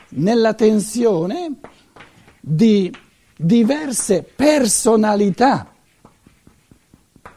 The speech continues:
in cui si esprime, e queste personalità sono le singole vite. Quindi ciò che tu sei in questa vita come personalità è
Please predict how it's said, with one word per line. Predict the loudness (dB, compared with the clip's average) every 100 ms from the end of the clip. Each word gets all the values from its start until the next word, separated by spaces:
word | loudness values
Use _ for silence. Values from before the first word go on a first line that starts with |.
| _ _ -14 -4
in | -2
cui | -2 -2
si | -2 -4
esprime, | -4 -4 -2 -2 -2 -8 -12 _ _ _ _ -20 -20 -20 _ -20 -20 -4
e | -2
queste | 0 -4 -2
personalità | -2 -4 -2 -2 -2 -2
sono | -4 -6 -6
le | -8
singole | -4 -4 -2
vite. | -2 -4 -4 -12 _ _ _ _ _ _ _ _ _ _ _ _ _ _ _ _ _ _ _ _ _ _ _
Quindi | -4 -2 -2 -4 -8 _ _ _ _ _ -12
ciò | -8 -4
che | -4
tu | -4 -6
sei | -6 -8 -8 -10 -14 _ _ -12
in | -10
questa | -8 -8 -8
vita | -8 -10 -8
come | -4 -2 -2
personalità | -2 -4 -4 -6 -6 -6 -8 -14 -18 -20 _ _ _ _ _ _ _ _ _ _
è | 2 2 2